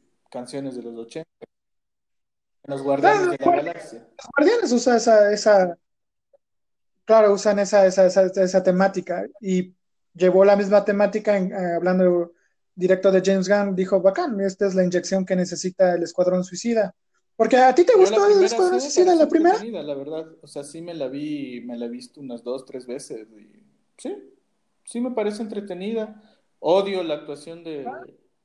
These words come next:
Speaker 1: de Guasón. No me gustó para nada el Guasón. No, no me gustó.
Speaker 2: Del
Speaker 1: O sea, no
Speaker 2: Jared
Speaker 1: sé si
Speaker 2: Leto.
Speaker 1: fue el entorno de la película que no explotó más al personaje, pero no me gustó mucho su actuación. Me gustó mucho lo que es, eh,
Speaker 2: Ujú.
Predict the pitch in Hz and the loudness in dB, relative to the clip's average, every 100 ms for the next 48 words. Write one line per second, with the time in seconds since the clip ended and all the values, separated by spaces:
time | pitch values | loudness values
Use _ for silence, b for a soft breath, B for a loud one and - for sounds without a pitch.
0 | _ _ _ _ 151 120 117 113 113 113 | _ _ _ _ _ -18 -14 -14 -16 -16
1 | 160 196 196 _ _ 123 120 120 117 120 | -16 -18 -20 _ _ -20 -16 -14 -14 -12
2 | 117 117 117 120 120 113 - - - _ | -12 -12 -10 -12 -12 -16 -18 -20 -20 _
3 | _ _ _ _ _ _ _ 131 135 135 | _ _ _ _ _ _ _ -14 -12 -10
4 | 135 123 123 143 185 175 190 202 185 180 | -10 -12 -12 -2 -2 2 2 4 4 2
5 | 185 165 143 147 151 156 131 117 117 120 | 0 0 -2 -2 -4 -2 -4 -8 -12 -14
6 | 120 135 151 139 127 123 131 147 135 - | -10 -10 -8 -10 -10 -12 -12 -10 -10 -10
7 | 127 131 - 131 131 135 143 135 123 - | -14 -14 -16 -14 -14 -12 -12 -12 -14 -14
8 | 143 151 - 123 117 120 127 131 117 120 | -16 -16 -18 -20 -20 -18 -16 -16 -18 _
9 | - 117 120 - 123 - 95 - 117 156 | -20 -20 -20 -20 -20 -20 -20 -20 -20 -20
10 | 160 _ _ _ _ _ 123 131 131 123 | -20 _ _ _ _ _ -16 -12 -10 -10
11 | 123 135 135 143 143 160 147 127 - 131 | -12 -10 -10 -10 -10 -6 -6 -6 -10 -10
12 | 131 131 127 117 107 110 - 127 123 120 | -8 -8 -8 -10 -12 -16 -20 -18 -16 -14
13 | 113 107 110 104 - _ _ 202 233 233 | -14 -14 -14 -18 -20 _ _ -8 -6 -8